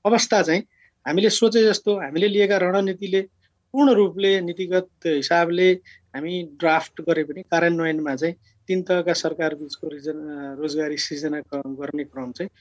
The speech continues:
युद्ध स्तरमा नगएको भन्ने खाले जुन बाहिर जति मान्छेले काम पाउनु भएको छैन, आएको छ। त्यसैले अहिले हामी यो नेपाल सरकारको, अ,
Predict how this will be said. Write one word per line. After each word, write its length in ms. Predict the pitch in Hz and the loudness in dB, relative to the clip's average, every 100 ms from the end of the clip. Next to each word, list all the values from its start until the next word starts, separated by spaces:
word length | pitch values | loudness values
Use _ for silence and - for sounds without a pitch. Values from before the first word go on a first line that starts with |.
| _ _ - | _ _ -10
युद्ध 220 | 190 233 | 6 8
स्तरमा 440 | 214 - 196 196 190 | 8 6 4 4 2
नगएको 680 | 175 196 196 185 185 185 | 4 6 6 6 2 -2
भन्ने 400 | 160 123 143 185 | -4 -6 2 2
खाले 420 | 175 - 160 147 - _ _ _ _ 165 | 2 2 4 4 0 _ _ _ _ -8
जुन 220 | 175 170 160 143 | -6 -6 -10 -2
बाहिर 240 | 156 175 175 | 2 4 2
जति 260 | 165 - | -2 -6
मान्छेले 380 | 196 165 - 165 | -6 -6 -6 -6
काम 240 | - 151 | 0 0
पाउनु 280 | 147 151 151 | 0 -6 -6
भएको 260 | 135 131 139 | -6 -6 -6
छैन, 280 | - 131 180 _ _ _ 160 | -4 -4 -6 _ _ _ 2
आएको 220 | 165 151 | 2 2
छ। 100 | - | -2
त्यसैले 500 | 156 156 202 202 247 | -6 2 4 8 8
अहिले 260 | 233 220 220 | 8 8 6
हामी 380 | 156 190 208 208 _ _ _ _ _ | 4 4 4 2 _ _ _ _ _
यो 480 | 185 196 190 180 156 - | 0 4 4 4 0 -10
नेपाल 320 | 170 180 180 | -8 -4 -4
सरकारको, 760 | 170 - _ 160 151 - 180 180 | -4 -10 _ 0 0 -2 -4 -6
अ, 500 | 165 151 143 139 | -10 -14 -12 -14